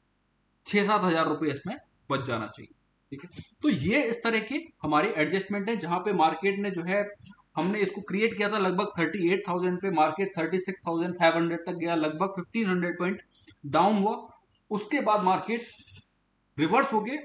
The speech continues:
again fifteen hundred ऊपर आया, और फिर भी जो है हम इस trade से जो है profit में निकले। ये position तब है दोस्तों, जब हमारा view था मार्केट में bullish, Market जो है हमारे against गया, नीचे गया,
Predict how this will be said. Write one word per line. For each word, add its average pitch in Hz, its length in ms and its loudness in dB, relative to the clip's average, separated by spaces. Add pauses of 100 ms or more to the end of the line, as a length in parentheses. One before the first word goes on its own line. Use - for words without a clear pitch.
(120)
again 226 340 4
fifteen 208 320 -4
hundred 165 260 0
ऊपर 151 220 0
आया, 147 200 0 (920)
और 180 120 6
फिर 180 220 6
भी 202 160 4
जो 180 120 2
है 170 140 0
हम 156 280 0 (100)
इस 180 220 0
trade 156 240 4
से 165 120 -2
जो 143 120 0
है 170 180 -4 (420)
profit 127 260 -4
में 123 120 -4
निकले। - 260 -10 (640)
ये 220 120 0
position 226 420 4
तब 247 220 2
है 247 100 2
दोस्तों, 220 440 0
जब 233 240 0 (840)
हमारा 180 360 8
view 220 280 2
था 226 60 2
मार्केट 190 320 4
में 185 140 0
bullish, 139 280 0 (580)
Market 208 520 2
जो 233 80 0
है 226 100 0
हमारे 180 280 2
against 160 400 -2
गया, 170 220 0 (480)
नीचे 190 320 2
गया, 233 240 4